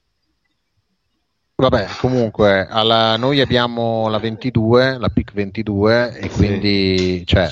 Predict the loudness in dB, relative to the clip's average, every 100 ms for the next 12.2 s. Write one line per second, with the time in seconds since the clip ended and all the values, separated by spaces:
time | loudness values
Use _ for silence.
0 | -2 0 2 2 0 -2 -2 -4 -4 -10
1 | _ _ _ _ _ _ _ -2 0 0
2 | 0 2 4 4 2 2 0 -2 -2 -2
3 | 0 0 0 -4 -6 -6 -4 -4 -2 -2
4 | -2 -4 -4 -6 -6 -8 -10 -10 -10 -10
5 | -10 -12 -16 -14 -14 -4 -2 -2 -2 -2
6 | -2 -4 -2 -2 -2 -6 -8 -4 0 2
7 | 4 2 0 -2 -4 -2 0 0 0 2
8 | 4 4 2 -2 0 0 2 2 2 2
9 | 2 2 2 0 -4 -2 -2 0 0 -4
10 | -16 _ _ _ _ _ _ -14 -10 -6
11 | 0 2 4 2 0 2 6 6 6 4
12 | 0